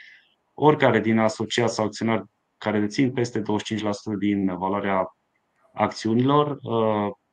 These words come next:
dețin mai mult de trei micro-întreprinderi, ceea ce vă chiar pomeneam un pic mai devreme, uh, va trebui la a patra sau a cincea, uh, societate înființată să stabilească care dintre ele sunt,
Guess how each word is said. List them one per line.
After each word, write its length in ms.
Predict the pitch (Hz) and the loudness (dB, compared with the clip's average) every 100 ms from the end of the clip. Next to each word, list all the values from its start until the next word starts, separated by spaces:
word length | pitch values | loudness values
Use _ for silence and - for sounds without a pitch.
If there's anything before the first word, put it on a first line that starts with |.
| 113 | -6
dețin 320 | 113 123 131 | -4 0 2
mai 140 | 117 | 2
mult 180 | 123 151 | 2 0
de 100 | 120 | 0
trei 380 | 110 113 113 107 | 0 2 2 2
micro-întreprinderi, 760 | 107 104 110 107 107 139 139 | -2 -2 -2 -2 0 2 2
ceea 160 | 139 135 | 2 0
ce 140 | 135 | 0
vă 320 | 123 123 120 117 _ | 0 2 0 -2 _
chiar 260 | - 123 110 | -2 -2 0
pomeneam 340 | 113 107 107 | 0 0 2
un 80 | 104 | 0
pic 180 | 107 95 | -4 -4
mai 120 | 95 | -4
devreme, 560 | 90 90 147 156 156 - _ _ _ _ _ | -4 -4 -4 -2 -4 -6 _ _ _ _ _
uh, 220 | - 127 127 | -2 0 4
va 160 | 135 | 4
trebui 480 | 135 139 147 147 143 139 _ _ _ | 4 0 4 4 4 0 _ _ _
la 180 | - 120 | 0 2
a 80 | 117 | 4
patra 340 | 139 135 123 | 4 2 -2
sau 180 | 117 113 | -4 -4
a 60 | |
cincea, 680 | 113 139 131 123 113 110 107 - | -2 -2 0 0 2 2 0 -6
uh, 320 | 107 101 92 | -8 -6 -6
societate 680 | 87 113 110 107 120 117 110 | -6 -6 -6 -2 -2 -2 -4
înființată 560 | 101 117 151 147 139 | -4 -4 -2 -2 -4
să 640 | 123 - 139 127 127 120 120 _ _ _ | -6 -6 -4 0 0 0 -4 _ _ _
stabilească 1000 | - - 117 117 131 127 - 120 117 113 | -12 -2 0 2 0 -2 -2 -2 -2 -2
care 240 | - 123 113 | -2 -2 0
dintre 280 | 107 107 110 | -2 -4 -2
ele 220 | 107 101 | -2 -4
sunt, 340 | - 104 101 | -4 -6 -6